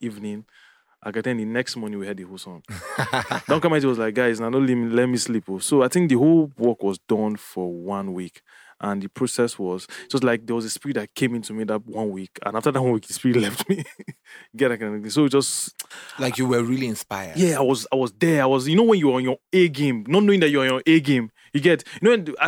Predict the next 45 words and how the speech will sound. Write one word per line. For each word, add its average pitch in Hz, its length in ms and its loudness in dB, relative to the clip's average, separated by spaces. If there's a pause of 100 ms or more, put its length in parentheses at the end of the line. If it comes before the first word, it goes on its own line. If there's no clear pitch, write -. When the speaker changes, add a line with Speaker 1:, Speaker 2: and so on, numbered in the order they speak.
Speaker 1:
I 165 100 0
feel 247 140 2
people 247 180 -2
that 139 220 0
think 156 340 -4
they're 117 120 -4
on 117 80 -6
their 113 180 -2
A 123 100 -6
game. 110 320 -10 (400)
No, 123 120 -2
you're 107 180 -4
not. 131 240 -6
If 180 100 -2
you're 185 100 -2
on 190 60 2
your 190 120 2
A 226 100 4
game, 175 160 2
you 135 80 2
won't 160 180 4
know. 123 220 0
You 151 160 2
Speaker 2:
Hmm. 175 40 4
Speaker 1:
just 220 240 4
see - 340 0
that 143 120 6
you're 127 140 4
working. 120 500 -2 (200)
You're 120 160 0
working. 110 440 -2
So 139 160 0
I 120 80 2
was 139 180 2
on 147 120 0
my 147 140 -2 (100)
A 185 120 6
game 147 220 2
and 127 100 -2
I 123 60 0
didn't 143 260 -6
know 139 180 0
till 117 200 -6
I 110 60 0
was 101 200 -6